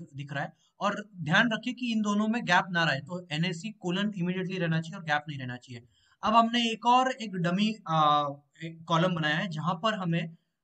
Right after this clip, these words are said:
इस नाम के बाद में कॉ-, comma रहना चाहिए। ओके, तो हमने क्या किया, concatenate किया, इस cell को select कर दिया और comma add कर दिया end में, और फिर हमने उसको drag down कर दिया। तो अब हमारा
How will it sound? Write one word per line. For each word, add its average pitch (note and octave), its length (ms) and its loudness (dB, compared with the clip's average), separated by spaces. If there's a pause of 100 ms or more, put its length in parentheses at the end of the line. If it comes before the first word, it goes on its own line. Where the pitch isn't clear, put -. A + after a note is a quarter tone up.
(460)
इस C4 280 -2
नाम F#3+ 320 4
के B3 140 -4
बाद F#3 280 2
में G#3 200 -6
कॉ-, - 200 -10 (100)
comma G3+ 280 6
रहना F3 280 2
चाहिए। B2+ 380 -10 (180)
ओके, F#3+ 160 -6
तो - 420 -10
हमने F#3+ 220 0
क्या G#3+ 160 -2
किया, G#3+ 160 -6 (100)
concatenate F#3+ 680 -2
किया, D3+ 320 -2 (480)
इस A3+ 200 -4
cell - 180 0
को A3+ 120 -4
select F3+ 320 -6
कर D#3+ 120 -2
दिया E3 180 -2
और A3+ 300 -2
comma G3+ 340 0
add E3+ 220 2
कर D#3+ 100 -4
दिया E3+ 180 -2
end D3+ 220 -2
में, F3+ 100 -4
और F#3 260 -10
फिर G3+ 160 -8
हमने F#3 160 -6
उसको G3+ 200 -8
drag E3+ 240 -4
down E3 200 2
कर D3+ 100 -2
दिया। C3 160 -8 (440)
तो G#3 40 -16 (100)
अब G3+ 160 2 (260)
हमारा G3+ 340 2